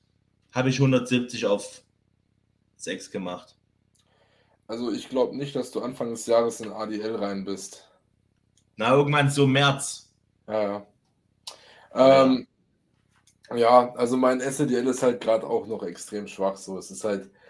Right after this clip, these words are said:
Speaker 2: mega der Abfuck, aber kann man nicht ändern.
Speaker 1: Ja, ich bin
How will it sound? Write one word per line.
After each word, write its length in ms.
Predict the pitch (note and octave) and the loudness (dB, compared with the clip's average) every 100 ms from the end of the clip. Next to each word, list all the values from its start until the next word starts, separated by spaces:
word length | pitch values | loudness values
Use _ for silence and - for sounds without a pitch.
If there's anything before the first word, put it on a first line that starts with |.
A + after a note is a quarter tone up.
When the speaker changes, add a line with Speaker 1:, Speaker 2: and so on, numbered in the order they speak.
| - _ _ - | -20 _ _ -12
Speaker 2:
mega 380 | A2 B2+ B2 A#2+ | -4 0 2 2
der 160 | A2+ | 2
Abfuck, 580 | A2+ A#2+ - C3 C3 - | 2 -2 0 0 0 -8
aber 640 | - A2 A2 A2 G#2+ G#2+ A2 _ _ | -6 -4 -2 -2 -2 -4 -6 _ _
kann 140 | - A#2 | -10 -8
man 160 | A2 | -6
nicht 100 | G#2+ | -8
ändern. 480 | D#2+ G#2+ G#2+ G2+ F#2+ _ _ _ _ _ _ _ _ _ - _ _ _ _ | -10 -10 -8 -10 -10 _ _ _ _ _ _ _ _ _ -20 _ _ _ _
Speaker 1:
Ja, 140 | E2+ G2 | -8 -4
ich 180 | G#2+ - | -4 -4
bin 400 | B2+ C3 A#2+ | -2 -2 -4